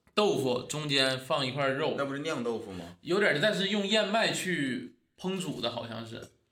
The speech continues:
Speaker 2: 烹煮？燕麦是做什么功能呢？
Speaker 1: 哦，我怀疑就是借味儿，但是那个味道真的太好吃了。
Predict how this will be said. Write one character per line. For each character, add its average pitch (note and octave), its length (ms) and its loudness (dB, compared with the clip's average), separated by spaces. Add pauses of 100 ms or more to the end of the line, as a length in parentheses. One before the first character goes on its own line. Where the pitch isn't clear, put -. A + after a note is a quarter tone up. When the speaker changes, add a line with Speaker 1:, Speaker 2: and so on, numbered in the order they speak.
(160)
Speaker 2:
烹 C4+ 260 -6
煮？ E4+ 340 -4 (200)
燕 F#3 180 0
麦 F#3 180 0
是 D3+ 100 -4
做 D#3 140 -4
什 G#2 160 -4
么 A#2 380 -2 (220)
功 A2+ 180 -6
能 F#2 220 -6
呢？ F#2 120 -10 (600)
Speaker 1:
哦， D#3 160 2
我 C#3 260 0
怀 D#3 140 2
疑 E3 160 0
就 F#3 100 2
是 E3+ 140 -2
借 E3 220 0
味 F3 120 0
儿， - 220 0
但 G3 140 2
是 E3 140 -4
那 F#3 120 2
个 E3+ 80 0
味 E3+ 180 2
道 C#3+ 140 4
真 C#3 160 -2
的 C3+ 80 0
太 C#3 220 -2
好 A2+ 140 -2
吃 - 200 -12
了。 G2 180 -16